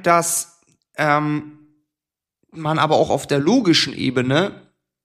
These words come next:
Vertrauen schaffen kann. Das Problem ist aber, wenn du jetzt eben nach dieser Logik Vertrauen gehst, ja, werden die Leute nicht bei dir kaufen.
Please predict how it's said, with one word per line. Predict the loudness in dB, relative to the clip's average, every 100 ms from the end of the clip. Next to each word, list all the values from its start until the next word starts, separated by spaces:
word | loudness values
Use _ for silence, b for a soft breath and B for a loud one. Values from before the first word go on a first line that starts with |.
| _ _ _ _
Vertrauen | -20 -14 -2 -2 0 2 4 2 0 -4 -8
schaffen | -8 -6 -6 -8
kann. | -10 -6 -6
Das | -6 -14
Problem | -8 -2 -2
ist | 0
aber, | 0 2 2 0 B B B
wenn | 0 2 4
du |
jetzt | 4 2
eben | -4 -2
nach | -4
dieser | -4 0 2
Logik | 4 2 0 -4 -6
Vertrauen | -8 -6 -8 -8
gehst, | -10 -12 -16 _ -10
ja, | -4 -4 -2
werden | 0 0 0
die |
Leute | 0 -2 -4
nicht | -12
bei | -10
dir | -10
kaufen. | -2 -2 -2 -18